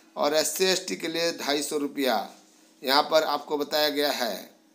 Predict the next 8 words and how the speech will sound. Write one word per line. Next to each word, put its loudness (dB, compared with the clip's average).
ठीक -8
है, 4
एपीआई 4
score 2
से -2
आपका 0
selection -2
होगा, -2